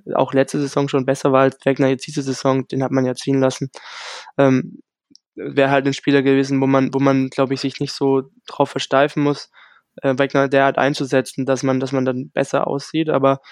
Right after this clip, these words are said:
mh, irgendwie hab ich das Gefühl, dass es gerade bei Wagner das, mh, ja, nicht so zusammenpasst und irgendwie so ein bisschen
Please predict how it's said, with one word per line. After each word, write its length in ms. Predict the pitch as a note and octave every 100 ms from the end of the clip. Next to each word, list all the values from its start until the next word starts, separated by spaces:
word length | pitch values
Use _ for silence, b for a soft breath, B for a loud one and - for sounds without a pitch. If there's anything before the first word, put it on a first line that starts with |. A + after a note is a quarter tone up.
| B B B B -
mh, 300 | C#3 C#3 - - -
irgendwie 400 | - - C#3 D3
hab 100 | C#3
ich 80 | D3
das 60 | -
Gefühl, 340 | D3 D3+ D3
dass 140 | C#3+
es 260 | C3+ B2+ - - _ -
gerade 260 | - C#3+ C#3
bei 180 | C3+ C3
Wagner 340 | D3 D#3 D3+
das, 280 | C#3 C3+ E3+ - -
mh, 400 | - - - -
ja, 240 | - D3 C#3+
nicht 200 | C#3+ -
so 140 | D3+
zusammenpasst 640 | C3+ C#3 - D3+ D3+ D3 -
und 100 | D3+
irgendwie 260 | D3 C#3
so 420 | C3+ C#3+ C#3 C#3 C3
ein 40 |
bisschen 440 | D3 - C#3+ C#3